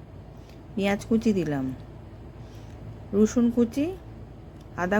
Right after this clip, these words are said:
কুচোনো, কাঁচা লঙ্কা কুচোনো, ধনে পাতা কুচোনো দিলাম, এক চামচ বেসন দিলাম, আর এক চামচ চিড়েকে ভিজিয়ে রেখেছিলাম সেটাকে দিয়ে দিলাম।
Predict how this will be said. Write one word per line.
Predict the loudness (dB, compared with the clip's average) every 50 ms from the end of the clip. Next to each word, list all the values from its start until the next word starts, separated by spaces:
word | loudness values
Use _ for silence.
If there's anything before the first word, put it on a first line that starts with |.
| 6
কুচোনো, | 6 6 6 4 2 0 0 0 -2 -2 -4 -8 -12 -16 -16 -16 -16 -16 -16 -16 -16 -16 -16 -16 -14 -14 -16 -16 -16 -16 -16 -14 -14 -14 -14 -14 -14 -14 -12 -12 -12 -12 -14 -14 -10 -4 0
কাঁচা | 0 2 4 4 4 4
লঙ্কা | 4 4 4 4 4 4
কুচোনো, | 4 4 4 4 0 0 0 0 0 -2 -4 -8 -12 -16 -16 -14 -16 -16 -16 -16 -16 -14 -14 -14 -12 -12 -14 -12 -6 0
ধনে | 2 4 6 6 6 6
পাতা | 6 6 4 4 4 4
কুচোনো | 4 2 2 2 0 0 0 0
দিলাম, | 0 0 0 -2 -2 -4 -6 -8 -12 -16 -16 -16 -16 -14 -14 -14 -14 -16 -16 -16 -16 -14 -14 -14 -14 -14 -12 -10 -6 -2 0 2 2
এক | 0 2 2
চামচ | 4 6 6 6 6 6
বেসন | 6 4 4 4 4 4 6 6 6 6
দিলাম, | 6 6 6 6 4 2 0 -6 -12 -14 -16 -16 -16 -16 -16 -16 -16 -16 -16 -16 -16 -16 -16 -16 -12 -4 2
আর | 4 4 4
এক | 4 4 0
চামচ | 0 2 4 4 4 4 4
চিড়েকে | 4 4 6 6 6 6 4 4
ভিজিয়ে | 6 4 4 4 6 6 6 6
রেখেছিলাম | 6 6 4 4 4 4 4 4 4 2 2 2
সেটাকে | 2 4 4 4 4 4 2 2
দিয়ে | 2 2 0 0
দিলাম। | 0 -2 -2 -2 -2 -4